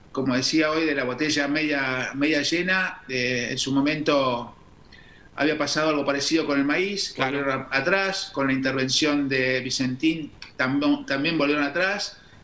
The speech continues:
Speaker 1: Este, yo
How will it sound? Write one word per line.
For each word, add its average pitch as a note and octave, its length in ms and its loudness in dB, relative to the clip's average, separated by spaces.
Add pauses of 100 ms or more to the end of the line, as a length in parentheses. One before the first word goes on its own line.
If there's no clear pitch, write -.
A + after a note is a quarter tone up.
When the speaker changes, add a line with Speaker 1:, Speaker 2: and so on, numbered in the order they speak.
(160)
Speaker 1:
Este, B2 1120 -2 (600)
yo C#3+ 420 2